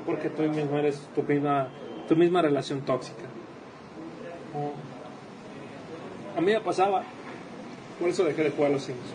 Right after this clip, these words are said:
Ah, ¿qué más? ¿Qué otros commerce tenemos? Ah, Marsat.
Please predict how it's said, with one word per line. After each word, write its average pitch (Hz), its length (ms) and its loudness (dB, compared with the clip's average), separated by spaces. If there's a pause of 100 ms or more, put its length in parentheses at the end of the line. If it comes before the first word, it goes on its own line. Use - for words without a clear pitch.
(1700)
Ah, 175 440 6
¿qué 214 80 6
más? 160 240 6
¿Qué 202 80 6
otros 196 180 2
commerce 196 240 4
tenemos? 147 320 4 (840)
Ah, 175 480 4
Marsat. 170 380 2